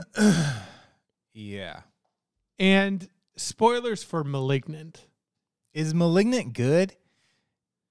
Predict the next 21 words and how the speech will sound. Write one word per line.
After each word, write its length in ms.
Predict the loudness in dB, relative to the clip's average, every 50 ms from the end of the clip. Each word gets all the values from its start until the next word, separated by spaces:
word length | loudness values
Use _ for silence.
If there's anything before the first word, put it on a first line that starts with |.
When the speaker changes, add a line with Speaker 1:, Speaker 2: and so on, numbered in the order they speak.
| _ _ _ _ _ _ -6
Speaker 2:
No. 520 | 0 2 2 4 4 2 2 0 -2 -6 -12 _ _ -6
Speaker 1:
Okay. 260 | -6 -6 -4 -4 -4 -4 -4
<laughs> 180 | -6 -8 -12 -14 -18 -20 -20 -18 _ -4
Speaker 2:
And 160 | -2 -2 -2
here, 180 | -2 -2 -4
here's 440 | -4 -4 -4 -4 -2 -2 -2 -4 -6
the 120 | -6 -8 -8
thing 380 | -4 -4 -4 -4 -2 -4 -4 -4
that 180 | -4 -6 -4 -2
I 180 | 0 0 0 2
don't 300 | 0 0 0 -2 -2 -4
get, 240 | -8 -10 -10 -10 _ _ -8 -6 -4 -4
right? 260 | -2 -2 -2 -2 0 0 -2 -2 -2 -4 -4 -4 -4
Speaker 1:
<laughs> 340 | -4 -6 -14 -12 -8 4 6
But 180 | 6 6 8
people 320 | 8 8 8 10 10 8 10
regard 400 | 8 6 6 8 8 8 8 6
it 120 | 6 4
as 140 | 2 0 2
good. 240 | -2 -2 -2 -2 -4
Speaker 2:
Oh, 440 | -4 -6 -6 -6 -8 -10 -12 -14